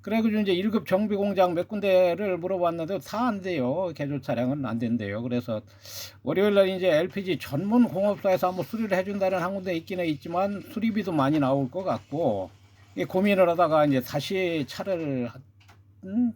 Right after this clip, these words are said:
원래 이제 차가 좀, 저, 낡았기 때문에 올 일월 초부터 구입하려고 하다 실패를 했어요.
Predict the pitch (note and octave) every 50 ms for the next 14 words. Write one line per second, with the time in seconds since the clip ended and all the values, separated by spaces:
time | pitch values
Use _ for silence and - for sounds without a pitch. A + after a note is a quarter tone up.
0 | - - F#3 G#3 G#3+ A3 G#3+ G3+ F#3 F#3 E3 - - G#3+ A3 A#3+ A3+ E3+ D#3+ E3+
1 | F3 F3 E3 D#3 E3 D3 C#3 C#3 C3+ C3+ C3+ C3 B2 A#2+ A#2 A#2 C#3+ D3 F#3 F3+
2 | C#3+ - D#3+ B2+ - C#3+ C#3+ D#3 D3+ C3+ B2+ C#3 D#3 F#3 E3+ B2+ A#2 G#2 - -
3 | _ _ _ _ _ - - - - - E3 E3 E3 D#3+ D#3 D3+ F#3 G3 F#3+ F#3+
4 | F#3 F3+ F3+ D3 - G#3 G3 G3+ - - E3 C3 - E3 F3+ F#3 F3+ E3 D#3+ D3+
5 | C#3+ B2 C#3+ D3+ D3+ C3+ B2+ - F3 D#3+ - - D#3+ C#3 B2+ B2 A2+ A2+ - -
6 | C#3 A2+ A2 G#2+ G2+ G#2+ C3 C#3 A2+ F#2+